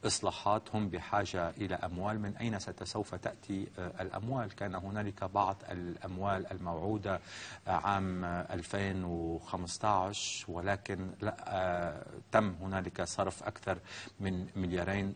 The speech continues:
دولار مساعدات من دول عربية، ولكن ليس بالتأكيد أن تلك البلاد سوف تستمر بدعم نظام يعاني من أزمة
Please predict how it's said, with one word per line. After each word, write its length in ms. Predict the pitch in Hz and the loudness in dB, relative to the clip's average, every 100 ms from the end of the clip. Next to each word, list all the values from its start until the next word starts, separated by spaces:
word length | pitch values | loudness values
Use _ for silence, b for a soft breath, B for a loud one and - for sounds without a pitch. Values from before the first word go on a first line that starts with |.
| - | 0
دولار 520 | 90 87 90 95 95 | 0 0 2 2 2
مساعدات 720 | 87 85 90 82 85 95 95 - - | 0 0 2 2 2 0 0 -4 -4
من 380 | 87 85 85 85 | 0 0 -2 -2
دول 400 | 98 92 90 85 - | 0 2 2 -2 -4
عربية، 840 | 85 80 87 87 87 92 101 123 - B B B - | -4 -2 -2 -4 -2 -2 0 -2 -6 B B B -4
ولكن 640 | 87 104 104 107 101 101 98 95 90 85 | 0 0 2 0 2 0 -2 -2 -2 0
ليس 340 | 104 110 - | 2 2 2
بالتأكيد 1000 | 95 80 - - - - - 113 123 113 | 0 -2 -6 -4 -6 -6 -2 2 2 2
أن 240 | - 90 87 | 0 -4 -2
تلك 360 | 87 - - | -4 -4 -4
البلاد 400 | 90 92 87 101 | -4 -4 0 0
سوف 280 | 95 98 - | 0 -2 -4
تستمر 680 | 90 90 - 90 87 120 131 101 - | -4 -4 -2 -2 2 4 2 -2 -8
بدعم 1000 | 95 87 92 - 90 82 98 95 92 92 85 87 92 87 | -2 -2 -2 -4 -4 2 6 8 8 4 -2 -4 -4 -2
نظام 600 | 87 87 92 95 98 98 92 | -2 0 4 6 6 4 4
يعاني 480 | 82 90 101 95 90 | 4 6 4 2 0
من 340 | 85 85 85 - | 0 0 -4 -4
أزمة 640 | 90 87 - 98 95 90 | -2 -2 -2 -2 0 -2